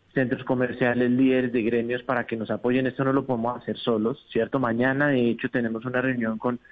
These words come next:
líderes empresariales, medios de comunicación, en donde están ustedes cordialmente invitados, porque en es-, esta tarea es de todos.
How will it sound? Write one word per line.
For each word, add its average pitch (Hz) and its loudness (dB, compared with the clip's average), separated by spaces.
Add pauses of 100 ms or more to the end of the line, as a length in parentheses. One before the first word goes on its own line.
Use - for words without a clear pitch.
(180)
líderes 135 4
empresariales, 117 -2
medios 127 0
de 131 0
comunicación, 113 -4
en 123 -6
donde 110 -2 (440)
están 113 -2
ustedes 131 0
cordialmente 117 -2
invitados, 117 -2
porque - -4
en 110 -4
es-, 107 -6
esta 113 -4
tarea 110 0
es - -8
de 123 -4
todos. 107 2